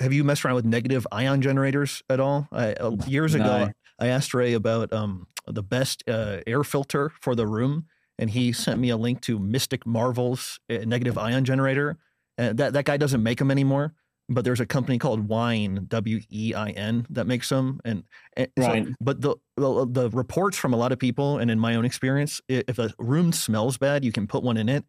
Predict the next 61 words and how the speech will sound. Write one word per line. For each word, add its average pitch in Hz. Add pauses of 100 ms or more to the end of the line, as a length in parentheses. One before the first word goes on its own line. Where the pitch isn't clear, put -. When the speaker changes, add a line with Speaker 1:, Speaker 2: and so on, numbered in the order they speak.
Speaker 1:
and 123
it 120
will 117
basically 117 (240)
change 139
the, 101
the 110
smell 127
of 113
the 104
room 113
completely. 98
It's -
really, 98 (120)
really 117
Speaker 2:
Really? 143
Speaker 1:
weird. 107
Speaker 2:
Wow. 113
Yeah, 123 (140)
that, 127
that's 113
quite 104
good. 110
Yeah. 117
I 117
mean, 117
we, 117
we 123
kind 113
of 95
just 113
had 107
to 107
rip 110
carpets 117
out 107
because 107
there 107
was 104 (220)
<laughs> -
a 151
smell, -
just 107
get 120
rid 117
of 107
it - (220)
and 117
air 123
the, 117
air 127
the 113
room 110
out. 117
But 110
yeah, 131
I 151
think, 151
I 139
think 139
air, 135